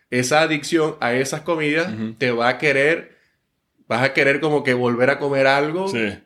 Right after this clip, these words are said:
Speaker 1: algo de tu pasado, porque es una adicción.
Speaker 2: Ajá, claro,
Speaker 1: Física, física y
Speaker 2: claro.
Speaker 1: químicamente te vuelves adicto a, por
Speaker 2: Así es.
Speaker 1: ejemplo, cosas fritas, tocinetas
Speaker 2: Ajá.
Speaker 1: fritas,
Speaker 2: El
Speaker 1: esas
Speaker 2: queso.
Speaker 1: cosas. Que lo, el, sobre todo el queso, el queso. Que el cuerpo cuando lo procesa,
Speaker 2: Sí.
Speaker 1: genera hormonas,
Speaker 2: Mm.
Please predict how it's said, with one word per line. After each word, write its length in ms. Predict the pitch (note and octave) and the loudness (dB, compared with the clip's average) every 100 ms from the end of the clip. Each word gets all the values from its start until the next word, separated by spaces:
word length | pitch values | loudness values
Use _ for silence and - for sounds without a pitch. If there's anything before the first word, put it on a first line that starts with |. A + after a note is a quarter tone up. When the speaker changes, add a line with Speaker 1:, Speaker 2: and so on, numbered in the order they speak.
| _ | _
Speaker 1:
algo 540 | - A#2 B2+ C#3+ C#3+ C#3 | -4 -2 2 2 4 2
de 100 | B2+ | 0
tu 140 | B2 | -2
pasado, 440 | A#2+ C3 C#3 F3 | -2 0 0 0
porque 260 | F#3 F3+ C3 | -2 -2 -2
es 60 | B2 | -2
una 140 | C#3 | -2
adicción. 540 | C3+ - B2+ F3 F#2+ - | -4 -4 -2 -2 -2 -10
Speaker 2:
Ajá, 300 | A2 A#2+ A2 - | -6 -4 -2 2
claro, 180 | C#3 | 2
Speaker 1:
Física, 340 | D#3+ E3 F#3 - | 4 2 0 -2
física 240 | C#3 F3 B2+ | -6 0 2
y 20 | |
Speaker 2:
claro. 120 | B2 | 2
Speaker 1:
químicamente 520 | E3+ F#3 E3+ F3 G#3 F#3 | 2 2 2 2 0 -2
te 100 | D#3 | 0
vuelves 260 | C#3 D#3+ | 2 2
adicto 400 | D3+ D#3 D#3+ F3 | 2 0 0 0
a, 120 | D3 | 0
por 120 | C3+ A#2+ | 0 0
Speaker 2:
Así 100 | C3+ | 0
es. 60 | |
Speaker 1:
ejemplo, 340 | B2 A2 G2 - - _ | -2 -4 -8 -10 -20 _
cosas 320 | A#2+ A#2 B2 - | -6 -4 -4 -2
fritas, 400 | B2 A#2 F2 - | -4 -4 -12 -10
tocinetas 460 | G#2+ A#2 G#2+ G#2 | -8 -4 -2 -2
Speaker 2:
Ajá. 80 | A2 | -6
Speaker 1:
fritas, 340 | A#2+ B2 A2 | -4 -4 -4
Speaker 2:
El 60 | A2 | -4
Speaker 1:
esas 100 | A#2 | 0
Speaker 2:
queso. 200 | C3+ B2+ | 2 2
Speaker 1:
cosas. 200 | B2+ C#3+ - - - - | 0 -6 -10 -20 -18 -2
Que 200 | C3 C#3+ | 0 2
lo, 200 | C3 B2 | 4 4
el, 160 | B2 | 2
sobre 180 | B2+ B2 | 2 0
todo 160 | B2 D#3 | 4 2
el 80 | E3+ | 2
queso, 540 | E3 C3 - - B2 | 0 0 -2 -6 -4
el 120 | A#2+ | -2
queso. 380 | C#3+ C3+ - F#2+ | 2 0 0 -4
Que 100 | C3+ | -2
el 120 | B2+ | 0
cuerpo 260 | C3 C3 E3 | 0 0 0
cuando 220 | F3 D#3+ | 0 -2
lo 100 | C3+ | -4
procesa, 720 | C#3+ B2 D#3 D3 D#3+ F3+ - - | -4 -2 0 0 -2 -8 -10 -10
Speaker 2:
Sí. 160 | - | -2
Speaker 1:
genera 280 | A2+ A#2+ C3+ | 2 4 4
hormonas, 800 | C#3+ C#3+ D3+ D3 D#3+ F#3 F#3 - | 2 2 2 2 0 -4 -10 -18
Speaker 2:
Mm. 400 | A2 F#3+ A3 | -14 -10 -10